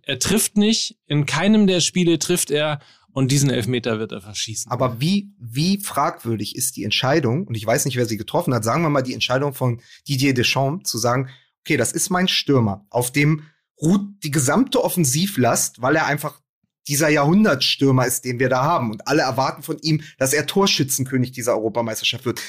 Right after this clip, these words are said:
Speaker 3: dass er die Franzosen nach der Weltmeisterschaft auch zum Europameisterschaftstitel schießt. Und dann trifft er nicht und trifft nicht. Und mit jedem Tor, das er nicht schießt, wächst ja der Druck.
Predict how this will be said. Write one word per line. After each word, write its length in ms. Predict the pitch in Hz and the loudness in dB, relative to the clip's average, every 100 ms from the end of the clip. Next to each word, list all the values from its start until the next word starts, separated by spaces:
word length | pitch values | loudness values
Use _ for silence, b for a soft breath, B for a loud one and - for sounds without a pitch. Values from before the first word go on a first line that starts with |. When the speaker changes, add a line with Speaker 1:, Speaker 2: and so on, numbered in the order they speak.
| B | B
Speaker 3:
dass 160 | 131 151 | 0 0
er 80 | |
die 100 | 135 | 0
Franzosen 560 | 131 139 131 135 160 156 | -2 -2 -2 2 2 4
nach 200 | 139 135 | 2 0
der 160 | 143 123 | -2 0
Weltmeisterschaft 600 | 127 147 147 - 156 - | 0 0 -2 -2 -4 -2
auch 140 | 156 | -2
zum 160 | - 160 | 0 2
Europameisterschaftstitel 1120 | 185 202 214 151 131 127 - - - - - | 2 2 0 0 0 -2 -4 -4 -10 -14 -10
schießt. 260 | - 107 - B B | -10 -10 -18 B B
Und 120 | 143 | 0
dann 180 | 160 160 | 0 0
trifft 400 | - 285 285 - | 0 -2 -2 -2
er 80 | 120 | -4
nicht 300 | - - _ | -4 -12 _
und 200 | - 202 | -4 -2
trifft 320 | - 277 - - | 0 0 0 -2
nicht. 320 | 110 - - - | -4 -6 -10 -2
Und 80 | |
mit 160 | 170 156 | 0 0
jedem 240 | 175 214 | 0 0
Tor, 220 | 208 208 202 | 0 0 2
das 160 | 196 | 0
er 80 | 180 | 0
nicht 240 | 202 226 | 0 0
schießt, 300 | - 202 - | -2 -2 -2
wächst 260 | 175 190 - | -4 -4 -2
ja 80 | 185 | 0
der 100 | 185 | 0
Druck. 360 | 180 214 - | 0 -2 -4